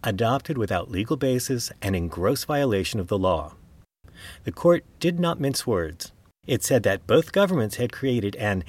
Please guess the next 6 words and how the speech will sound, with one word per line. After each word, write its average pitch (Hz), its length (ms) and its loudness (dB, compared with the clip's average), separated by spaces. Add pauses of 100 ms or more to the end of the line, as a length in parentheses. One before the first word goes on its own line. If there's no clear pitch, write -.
(160)
intimidating, 143 760 2
hostile, 123 680 0 (100)
and 90 120 0
offensive 127 460 -2
atmosphere 117 580 0
for - 180 -4